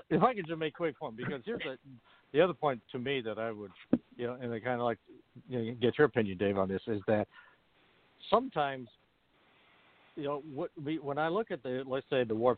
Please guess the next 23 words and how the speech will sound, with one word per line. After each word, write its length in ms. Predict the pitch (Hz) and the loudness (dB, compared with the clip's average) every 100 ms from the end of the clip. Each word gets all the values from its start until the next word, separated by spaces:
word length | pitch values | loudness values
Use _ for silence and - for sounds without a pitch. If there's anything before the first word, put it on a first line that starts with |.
| - | 0
speed, 260 | - 104 95 | -4 -4 -2
these 180 | 107 107 - 110 110 110 | 0 0 0 -4 2 6
vaccine, 440 | 120 117 - 113 92 - - - | 8 8 8 2 0 -6 -18 -2
it 120 | 120 110 | 4 6
goes 200 | 185 165 | 6 2
to 100 | 143 | -2
something 300 | 151 127 117 | 0 0 -4
beyond 340 | 117 117 117 | -4 -4 -4
that. 160 | 101 101 - | -6 -10 -6
Namely, 680 | 131 160 143 139 131 120 _ _ _ _ _ _ _ _ _ | -4 -2 -2 0 0 -2 _ _ _ _ _ _ _ _ _
as 100 | 117 135 | -4 -4
opposed 420 | 113 156 170 160 | -2 2 4 2
to 80 | 127 | -4
just 200 | 127 - - | -4 -6 -2
strictly 580 | 151 147 - 135 123 117 - | 0 2 2 0 0 -4 -6
looking 640 | 110 117 127 - 120 113 110 - - - _ | 0 2 2 0 -4 -6 -2 0 0 -8 _
for 140 | 113 107 - | -2 -2 4
saviors, 640 | 135 131 113 104 98 98 - - _ | 8 8 6 2 0 -4 -6 -16 _
we 160 | 107 107 | 2 6
look 180 | 123 - - | 8 6 4
to 120 | 117 | 4
ourselves 760 | 101 90 - 123 120 110 104 - _ _ _ _ _ | 2 -2 -4 2 2 2 -2 -10 _ _ _ _ _
to 80 | - | -12